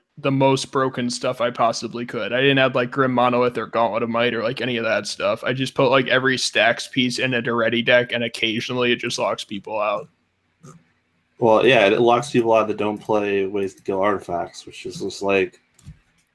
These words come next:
Speaker 2: I don't know what you're doing, man. You don't wanna interact in E D H, and you're just gonna dive into the non-interactive decks. I don't understand.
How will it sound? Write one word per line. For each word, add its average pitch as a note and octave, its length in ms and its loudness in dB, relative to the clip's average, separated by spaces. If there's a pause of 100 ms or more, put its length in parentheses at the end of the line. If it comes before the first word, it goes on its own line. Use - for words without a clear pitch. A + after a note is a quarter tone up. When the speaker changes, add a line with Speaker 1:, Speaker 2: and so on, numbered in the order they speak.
(480)
Speaker 2:
I A2 60 -6
don't A2 140 4
know A2+ 80 6
what A2 120 4
you're A2 80 -6
doing, B2+ 220 6
man. G#2+ 240 2
You A2+ 80 0
don't A#2+ 140 6
wanna A#2 160 6
interact B2+ 460 4
in B2 100 0
E C#3 120 2
D B2 180 4
H, A2 200 0
and A#2 100 -2
you're A2+ 80 -2
just A#2 160 -6
gonna A#2 160 2
dive A#2 300 4
into A#2 200 2
the A#2 40 4
non-interactive A#2 760 2
decks. F#2+ 280 -2
I A2 60 4
don't A2+ 80 6
understand. A#2+ 640 4